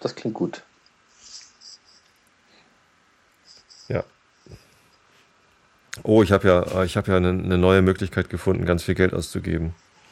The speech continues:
Speaker 1: Aha.
Speaker 2: Hab ich auch schon erzählt, glaub ich, im Einschlafen-Podcast. Ähm, Joe and the Juice. Ein Saftladen. <laughs>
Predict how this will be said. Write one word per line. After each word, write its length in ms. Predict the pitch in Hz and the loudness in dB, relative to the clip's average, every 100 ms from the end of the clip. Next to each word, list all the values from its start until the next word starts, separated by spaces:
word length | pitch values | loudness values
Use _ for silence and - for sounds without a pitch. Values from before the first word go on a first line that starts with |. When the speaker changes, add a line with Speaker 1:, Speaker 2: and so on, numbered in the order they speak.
| - | -10
Speaker 1:
Aha. 260 | 85 92 | -2 -2
Speaker 2:
Hab 80 | 110 - _ _ | -2 -10 _ _
ich 100 | - | -10
auch 100 | - | -8
schon 120 | 90 92 | -2 0
erzählt, 340 | 82 - 98 | 0 0 2
glaub 140 | 92 | 0
ich, 100 | 85 | -2
im 80 | 95 | -2
Einschlafen-Podcast. 800 | 82 92 87 82 85 85 92 85 | -4 -4 -4 -6 -6 -4 -6 -4
Ähm, 440 | - 87 85 85 85 - | -2 2 4 2 0 -2
Joe 280 | - 107 117 | 2 4 4
and 120 | 87 | 0
the 80 | 87 | -6
Juice. 540 | - 107 90 - - _ _ _ _ - - | -2 -2 -2 -8 -14 _ _ _ _ -20 -12
Ein 180 | - 85 | -4 -2
Saftladen. 680 | 98 101 - 80 76 76 78 _ _ _ _ | -2 -4 -6 -6 -4 -6 -8 _ _ _ _
<laughs> 60 | _ | _